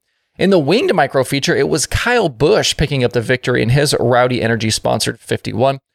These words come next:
Pretty cool to see Kyle continue to run weekly and find some success, uh, uh, in the, uh, in the micros.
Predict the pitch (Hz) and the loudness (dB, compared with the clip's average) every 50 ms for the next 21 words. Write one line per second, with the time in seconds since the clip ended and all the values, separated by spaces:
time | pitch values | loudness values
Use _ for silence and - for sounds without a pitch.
0 | _ _ _ _ - 254 254 - 240 240 208 190 - - 170 - - 165 147 147 | _ _ _ _ -4 -4 -2 0 2 2 2 2 2 0 -2 0 2 2 2 2
1 | - 160 131 - 151 147 139 131 123 127 123 120 117 113 127 123 - 123 113 - | 0 -2 -4 -2 -2 -2 0 2 2 2 2 2 2 2 0 0 0 0 -2 0
2 | - 110 - 165 - _ - 120 117 107 117 - - - 120 107 - 113 110 - | 0 -2 -4 -4 -4 _ -4 -2 -2 -2 -4 -6 -6 -6 -6 -4 -4 -4 -2 -2
3 | - - 123 117 117 - - - 110 - 107 98 - - - 120 - - - - | -2 0 0 0 -2 -2 -2 0 0 0 0 0 0 0 0 0 -2 -2 -2 0
4 | 127 127 120 117 117 113 107 101 - - 120 117 120 120 117 113 - - 101 95 | 0 0 0 0 0 0 0 -2 0 0 0 0 0 -2 -2 -4 -4 -2 -2 -2
5 | 95 - - - | 0 -2 -2 -6